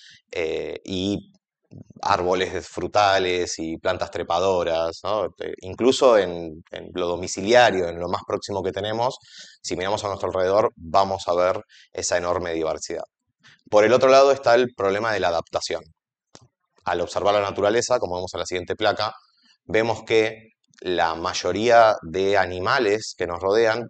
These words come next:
tienen rasgos que los hacen especialmente aptos para el entorno donde habitan, ¿no? Están exquisitamente adaptados al entorno en el que habitan. Por ejemplo, el pájaro carpintero tiene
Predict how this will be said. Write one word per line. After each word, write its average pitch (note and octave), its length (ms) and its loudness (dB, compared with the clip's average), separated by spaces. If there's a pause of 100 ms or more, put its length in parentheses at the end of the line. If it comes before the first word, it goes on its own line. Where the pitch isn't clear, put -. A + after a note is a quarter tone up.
tienen A#2 380 -4
rasgos A2+ 500 2
que G#2 120 -2
los F2+ 160 -4
hacen A2+ 340 -4
especialmente A2 1040 -4 (160)
aptos - 640 -2 (340)
para F#2+ 180 4
el F2+ 80 0
entorno F#2+ 560 0 (100)
donde E2+ 240 -2
habitan, D#2+ 420 -4 (300)
¿no? B2+ 180 -10 (200)
Están A2+ 260 -4
exquisitamente A2+ 920 -2
adaptados G2+ 580 2
al F2 100 -6
entorno F2+ 280 -6
en F2 60 -6
el D#2 60 -14
que F2 80 -6
habitan. E2 360 -8 (300)
Por F2 140 0
ejemplo, G#2+ 320 -2
el F#2+ 80 -2
pájaro F2+ 260 0
carpintero G2+ 640 0
tiene F2+ 340 -6